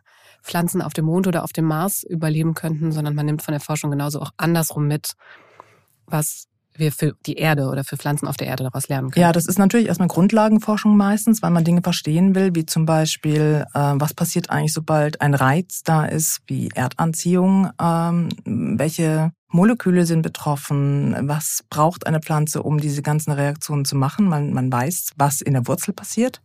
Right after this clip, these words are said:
Speaker 2: und dass es nach oben geht, aber so bestimmte Zwischenschritte fehlen tatsächlich immer noch, hat man noch nicht verstanden. Und da helfen solche Forschungen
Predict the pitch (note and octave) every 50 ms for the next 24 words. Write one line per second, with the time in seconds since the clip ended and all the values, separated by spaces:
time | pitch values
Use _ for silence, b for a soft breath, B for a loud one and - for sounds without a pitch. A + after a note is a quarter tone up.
0 | B B B B B B B B B B B B - C3+ - C3 C3 B2 - C3
1 | A#2+ - - D#3+ F#3+ G#3+ G#3 - G#3+ A3 A3 - - D#3+ D#3 D#3+ D#3+ D#3+ D#3+ G3+
2 | - - D3 - _ _ - D#3+ D#3 - A3 A#3+ - - F3+ - - G3 F#3+ -
3 | F#3+ F3+ - - D#3+ - D#3+ - - F3+ F3+ E3+ D3+ C#3+ C#3+ D3 C3+ - C3 C3
4 | C3+ C3+ C#3 C#3 - - C#3+ - - - C#3+ - D3+ D3+ - D3 D3 D3+ D#3 E3
5 | - - E3 - - D#3+ D#3+ E3+ F3 F3 G3 G3 - E3 D#3+ - - D3+ D#3 D#3+
6 | D3+ E3+ F3 G3 F#3+ F3 D3+ C#3+ D#3+ D#3+ F3 G3+ F#3+ F3+ D#3+ - - D3+ D#3 D#3
7 | - D3 C#3 C#3 D3 E3+ F3